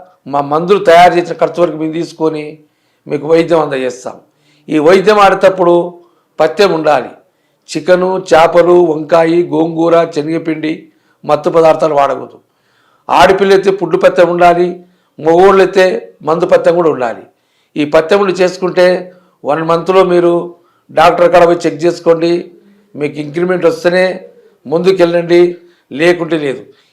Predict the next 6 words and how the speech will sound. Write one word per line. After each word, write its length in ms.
ఈ 60
వైద్యం 420
అనేది 400
స్టార్టింగ్ 580
వస్తేనే 420
తొందరగా 440